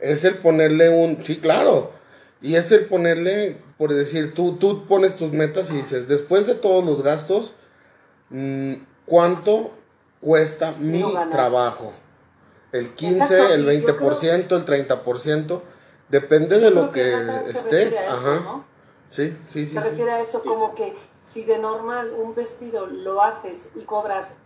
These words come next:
Speaker 2: lo que tú dices, un cuarenta por ciento del gasto que has tenido,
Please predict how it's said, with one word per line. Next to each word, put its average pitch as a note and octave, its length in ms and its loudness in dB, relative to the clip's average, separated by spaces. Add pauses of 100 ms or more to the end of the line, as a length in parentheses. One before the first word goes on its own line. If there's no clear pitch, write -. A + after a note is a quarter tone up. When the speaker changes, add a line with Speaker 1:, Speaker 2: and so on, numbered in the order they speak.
(100)
Speaker 2:
lo F3+ 160 -8
que F#3+ 100 -12
tú G#3 160 -14
dices, A3 460 -14
un A3 160 -14
cuarenta A3+ 540 -8
por G#3+ 240 -12
ciento A3 340 -8
del E3+ 180 -6
gasto G3 440 -10
que A#3 60 -10
has A3 100 -12
tenido, A#3 460 -6